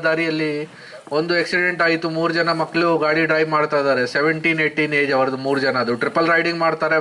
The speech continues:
ಫಸ್ಟ್ ಹೆಲ್ಮೆಟ್ ಹಾಕಲ್ಲ, ಲೈಸೆನ್ಸ್ ಇಲ್ಲ, ಮೂರು ಜನ ಹೋಗ್ತಾ ಇದ್ದಾರೆ ರಾತ್ರಿ ಟೈಮ್ಗೆ. ಒಂದು ಟ್ರ್ಯಾಕ್ಟರ್ ಜೊತೆಗೆ ಆಕ್ಸಿಡೆಂಟ್ ಆಯ್ತು, ಮೂರು ಜನದು ಸ್ಪಾಟಲ್ಲಿ ಡೆತ್ ಆಯ್ತು. ತಂದೆ ತಾಯಿ ಕೂಡ ಅರ್ಥ ಆಗ್ಬೇಕು, ನಿಮ್ ಮಕ್ಳದ್ದು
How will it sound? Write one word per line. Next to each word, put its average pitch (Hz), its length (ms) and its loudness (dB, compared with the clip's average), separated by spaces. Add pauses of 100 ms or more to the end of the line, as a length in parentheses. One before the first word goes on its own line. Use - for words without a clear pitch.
ಫಸ್ಟ್ 147 280 -4 (500)
ಹೆಲ್ಮೆಟ್ 160 360 0
ಹಾಕಲ್ಲ, 160 300 0 (640)
ಲೈಸೆನ್ಸ್ 156 480 -2
ಇಲ್ಲ, 165 120 0 (1040)
ಮೂರು 165 260 -2
ಜನ 170 120 0 (120)
ಹೋಗ್ತಾ 160 280 0
ಇದ್ದಾರೆ 160 260 2 (120)
ರಾತ್ರಿ 151 300 0 (100)
ಟೈಮ್ಗೆ. 151 380 0 (640)
ಒಂದು 160 220 -2 (960)
ಟ್ರ್ಯಾಕ್ಟರ್ 160 440 0 (200)
ಜೊತೆಗೆ 165 380 0
ಆಕ್ಸಿಡೆಂಟ್ 170 440 -2
ಆಯ್ತು, 175 220 0 (100)
ಮೂರು 175 200 0
ಜನದು 175 380 0
ಸ್ಪಾಟಲ್ಲಿ 165 500 2
ಡೆತ್ 127 220 0
ಆಯ್ತು. 107 220 -6 (1700)
ತಂದೆ 170 260 0
ತಾಯಿ 196 220 0 (100)
ಕೂಡ 196 100 2 (140)
ಅರ್ಥ 160 140 -4
ಆಗ್ಬೇಕು, 185 520 -2 (400)
ನಿಮ್ 175 220 -4
ಮಕ್ಳದ್ದು 180 380 -2